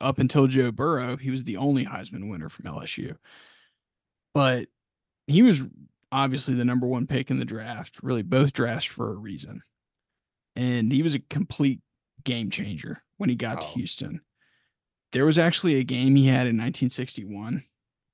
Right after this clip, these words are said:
Speaker 1: against the Titans. Listen to the stat line. Two hundred and sixteen rushing yards. One hundred and fourteen receiving yards on five receptions.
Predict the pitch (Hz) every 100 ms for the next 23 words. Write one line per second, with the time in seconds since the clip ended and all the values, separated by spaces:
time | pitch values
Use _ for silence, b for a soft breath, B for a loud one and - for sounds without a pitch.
0 | _ _ 156 135 131 135 - 120 110 147
1 | 147 - - _ _ _ _ _ _ _
2 | _ _ _ _ _ _ 214 170 160 135
3 | - 123 95 95 - - _ _ _ _
4 | _ _ _ _ _ _ _ _ _ _
5 | _ _ - 143 139 160 143 127 - -
6 | 135 - 135 131 127 - - 104 107 -
7 | - - - _ _ _ _ _ _ _
8 | _ _ _ _ _ _ _ _ _ _
9 | _ _ 127 143 143 160 135 127 - 151
10 | - 160 147 143 - 131 123 113 107 107
11 | 95 - - _ _ _ _ 135 135 131
12 | 131 123 131 143 123 - - 143 - -